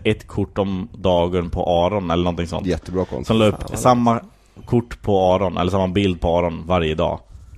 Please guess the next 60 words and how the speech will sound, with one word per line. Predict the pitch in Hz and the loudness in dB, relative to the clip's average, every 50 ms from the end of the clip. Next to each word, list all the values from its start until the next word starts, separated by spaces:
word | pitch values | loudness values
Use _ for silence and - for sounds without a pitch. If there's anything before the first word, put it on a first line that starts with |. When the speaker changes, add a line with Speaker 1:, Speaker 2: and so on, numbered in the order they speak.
| - - - _ - - _ | -20 -20 -20 _ -20 -10 _
Speaker 1:
Vissa | - 113 104 - 113 | 0 0 0 2 2
dagar | 107 110 107 101 95 90 90 90 85 | 2 4 4 4 4 4 4 2 2
var | 82 85 90 90 | 2 2 0 0
den | 90 87 | 0 -2
photoshoppad, | 82 - 90 80 - 87 - - 78 - 90 85 78 80 80 - - - | -2 -4 -2 -2 -2 -4 -2 -4 -2 0 0 -2 -2 -2 -8 -16 -12 -8
liksom, | 87 90 87 85 87 87 87 | -8 -6 -6 -4 -4 -2 -2
runt | 90 87 78 - | -2 -2 -2 -2
Speaker 2:
Nej, | 95 | 0
Speaker 1:
jul, | - - | 2 2
Speaker 2:
men | 135 | 4
Speaker 1:
så | 139 | 4
Speaker 2:
jag | 143 | 4
Speaker 1:
hade | 143 143 | 4 4
du | - - | 2 2
Speaker 2:
ser, | - 156 156 160 151 147 | 2 4 6 6 6 6
Speaker 1:
tomteluva | 143 135 92 87 92 90 | 6 4 4 2 0 0
på | - 87 85 82 | 0 0 2 2
dig | 82 | 2
eller | 82 | 2
Speaker 2:
jag | 82 82 | 2 4
Speaker 1:
någonting | 85 95 82 - 82 | 4 4 2 0 -2
sånt. | 85 - | -4 -2
Speaker 2:
ser, | - 156 156 156 147 139 135 127 123 120 117 113 110 107 104 - - | 0 2 4 4 6 6 6 6 6 6 6 6 4 4 2 2 0
alltså, | 123 - - 123 | 0 0 2 2
jag | 117 120 127 - | 2 2 2 2
kan, | 185 170 156 151 135 - - | 0 0 0 -2 -2 -2 -2
ibland | 117 117 113 117 143 175 185 175 | 0 2 2 2 2 2 0 0
om | 165 156 | 0 2
jag | 135 123 117 | 2 4 4
är | 117 | 4
inne | 110 107 101 | 2 2 0
på | - 117 | 0 0
min, | 107 107 104 104 104 80 92 | 0 0 2 2 2 0 0
det | 107 | 0
är | 120 | 0
klart | - - 123 | 0 -2 -2
man | 113 113 101 | 0 -2 -2
kan | - 127 | 0 -2
ju | 110 | -2
surfa | - - 113 - - 113 | 0 0 -2 0 0 0
runt | 107 113 131 127 113 - | 2 2 0 0 0 0
även | 113 107 98 95 92 90 90 87 - - - | 0 2 2 2 0 -2 -2 -4 -6 -8 -6
om | - 107 | -4 -2
man | 107 107 107 | 0 0 0
inte | 95 - - | 0 -2 -2
följer | - - 131 135 131 113 92 | 0 0 0 0 0 -2 -2
någon, | 80 65 69 73 | -4 -4 -6 -8
så | - - 117 | -4 -2 0
kan | 117 120 | 2 2
Speaker 3:
Mm, | 117 113 | 2 0
Speaker 2:
du | 113 | 0
ju, | 113 113 98 73 - 50 - 71 | 0 0 0 -2 -4 -4 -4 -4
Speaker 3:
ja. | 73 - - | -4 -2 -2
Speaker 2:
om | 101 98 | 0 0
du | 95 95 | 2 2
är | 95 95 | 2 2
intresserad | 90 - - 92 - - 95 85 82 85 | 0 -2 -4 -6 -2 0 0 0 0 0
av | 87 92 | -2 -2
det, | 104 123 98 87 87 | 0 2 2 2 2
men, | 95 95 98 | 2 0 0